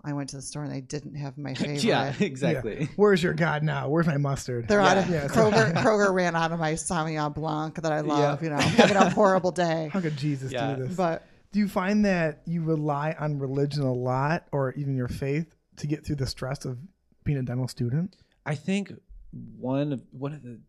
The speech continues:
Speaker 2: the most powerful things that, that's helped me through dental school is the power of beautiful community. And it's like
Speaker 3: What is that?
Speaker 2: So it's just like,
Speaker 1: <laughs> What?
Speaker 2: yeah, just, like,
Speaker 1: What
Speaker 2: people
Speaker 1: is that?
Speaker 2: around you who, like,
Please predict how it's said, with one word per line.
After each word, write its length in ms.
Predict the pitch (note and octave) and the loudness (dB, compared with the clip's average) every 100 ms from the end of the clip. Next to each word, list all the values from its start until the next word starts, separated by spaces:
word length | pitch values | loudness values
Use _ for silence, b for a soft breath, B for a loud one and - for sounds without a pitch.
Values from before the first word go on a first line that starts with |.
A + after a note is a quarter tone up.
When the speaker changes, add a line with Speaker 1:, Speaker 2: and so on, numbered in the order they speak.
| _ | _
Speaker 2:
the 100 | E2+ | -20
most 280 | E2 F#2+ - | -20 -20 -20
powerful 420 | - G2+ G#2+ G#2 F#2+ | -16 -14 -14 -18 -20
things 360 | F#2+ F2+ - _ _ _ _ _ - | -20 -20 -20 _ _ _ _ _ -18
that, 160 | G2 - | -18 -18
that's 380 | G#2+ E2+ _ _ _ | -20 -20 _ _ _
helped 220 | E2+ - | -20 -20
me 100 | F#2 F#2 | -20 -20
through 120 | G#2 | -18
dental 180 | F2+ F#2 | -16 -16
school 240 | - G#2 | -14 -12
is 100 | G2 | -12
the 100 | - G#2+ | -12 -14
power 460 | - G2 G#2 G#2 | -10 -6 -6 -6
of 120 | F#2 - _ _ _ | -8 -12 _ _ _
beautiful 400 | - G2+ G#2 - | -8 -6 -6 -8
community. 560 | - F#2 F2 G2+ F3+ B3+ - - - - _ _ - | -14 -14 -12 -10 -10 -12 -16 -20 -20 -20 _ _ -6
And 220 | C#3+ C#3 | -4 -2
it's 180 | C3 - | -4 -4
like 240 | A2 - - - | -6 -8 -18 -6
Speaker 3:
What 120 | F3+ G3 | -2 -2
is 120 | C3+ | -2
that? 320 | C3+ F3 G3+ - - | -2 -2 -4 -10 -12
Speaker 2:
So 260 | - G#3+ G#3 | -4 0 2
it's 200 | E3+ E3 | 0 -2
just 180 | F#3 - | -2 4
like, 200 | F#3+ F3+ | 4 2
Speaker 1:
<laughs> 100 | F#3 | -6
What? 260 | F#3+ F#3 - | -6 -6 0
Speaker 2:
yeah, 200 | G3+ F#3 | 2 2
just, 200 | D#3+ G#3 | 0 -2
like, 120 | F#3+ | -2
Speaker 1:
What 80 | - | -2
Speaker 2:
people 240 | F#3 G#3+ | -2 0
Speaker 1:
is 80 | A3+ | 0
that? 60 | D#3 | 0
Speaker 2:
around 420 | C3 C#3 F3 D#3 | 0 -2 -4 -6
you 220 | A2+ G2+ | -6 -8
who, 260 | A2+ B2 A2 | -6 -6 -4
like, 340 | F#2+ F2 - | -6 -8 -14